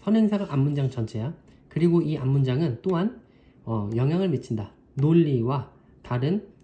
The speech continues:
높은 수준의, 어, 사고의 유형에 영향을 미친다. 다시 한번 정리. 감정 말로 표현함으로써 언어 영역 있지? 뇌 언어 영역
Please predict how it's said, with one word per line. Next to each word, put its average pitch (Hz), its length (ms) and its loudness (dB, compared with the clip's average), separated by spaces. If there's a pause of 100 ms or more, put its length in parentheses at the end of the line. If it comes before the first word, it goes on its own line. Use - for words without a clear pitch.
높은 139 360 0
수준의, 160 540 -2 (300)
어, 113 100 -6
사고의 185 580 0 (320)
유형에 139 480 2
영향을 120 320 -2
미친다. 107 440 -6 (260)
다시 123 220 -6
한번 147 180 -2
정리. 127 440 -2 (840)
감정 156 360 0
말로 135 320 2
표현함으로써 165 960 0
언어 165 320 2
영역 135 240 0
있지? 170 300 -6 (340)
뇌 139 300 2 (120)
언어 151 260 4
영역 131 420 -2